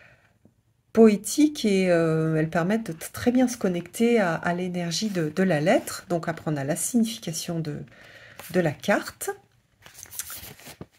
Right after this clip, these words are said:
Voilà, avec un petit texte. Pour la carte renversée, et souvent dans la carte renversée, euh, alors est-ce que c'est, euh,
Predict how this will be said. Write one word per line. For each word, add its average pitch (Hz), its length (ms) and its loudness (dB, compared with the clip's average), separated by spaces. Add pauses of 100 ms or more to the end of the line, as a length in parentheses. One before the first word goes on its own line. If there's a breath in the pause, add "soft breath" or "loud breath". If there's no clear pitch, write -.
Voilà, 147 340 -4
avec 277 260 -4
un 143 100 -6
petit - 220 -14
texte. - 540 -2 (460)
Pour 262 140 2
la 233 120 6
carte - 460 -8 (640)
renversée, 202 800 4 (400 loud breath)
et 214 60 6
souvent 339 260 4
dans 269 120 8
la 196 280 8
carte 262 460 2
renversée, 226 840 4 (840 loud breath)
euh, 196 1600 4 (140)
alors 190 200 2
est-ce 208 140 -2
que - 120 -4
c'est, 226 420 -4 (100)
euh, 170 500 -4